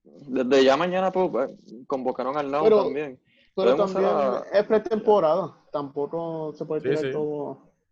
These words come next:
Speaker 1: Lo que sí es que después de estos dos partidos, son dos semanas libres y, y está la Champions, que tampoco pueden
Speaker 2: Sí, sí.
Speaker 1: como que
Speaker 2: Hay que
Speaker 1: bajarle
Speaker 2: estar todo el
Speaker 1: mucho
Speaker 2: mundo.
Speaker 1: de esto. Hay que estar ready. Hay que usar estos dos partidos pa,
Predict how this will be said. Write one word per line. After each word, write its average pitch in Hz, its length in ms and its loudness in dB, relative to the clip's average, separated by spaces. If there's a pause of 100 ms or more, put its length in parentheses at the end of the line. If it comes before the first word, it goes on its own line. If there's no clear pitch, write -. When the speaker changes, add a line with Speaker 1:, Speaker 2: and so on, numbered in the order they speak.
(360)
Speaker 1:
Lo 120 120 0
que 120 100 0
sí 131 80 0
es 131 80 -4
que 185 100 -2
después 147 600 4
de 139 80 0
estos 165 180 -4
dos 175 140 -2
partidos, 147 920 -2 (160)
son 127 120 -12
dos 135 140 -8
semanas 147 360 -6
libres 127 640 -2
y, 107 40 -14
y 110 40 -12
está - 220 -8
la 131 100 -4
Champions, 120 520 -10
que 123 100 -14
tampoco 117 480 -10
pueden 127 460 -12 (840)
Speaker 2:
Sí, 170 160 -6
sí. 151 200 -8 (480)
Speaker 1:
como - 220 -14
que 117 60 -8
Speaker 2:
Hay 117 60 -4
que - 80 -4
Speaker 1:
bajarle 127 240 -4
Speaker 2:
estar 139 60 -2
todo 135 120 -4
el 139 60 -4
Speaker 1:
mucho 127 140 -2
Speaker 2:
mundo. 120 300 -4
Speaker 1:
de 123 60 -4
esto. 117 260 -14
Hay 120 120 -12
que 123 100 -14
estar 131 220 -6
ready. 123 460 0
Hay 127 120 -2
que 127 60 -4
usar 135 180 0
estos 143 220 -12
dos 135 200 -4
partidos 131 560 -4
pa, 120 300 -6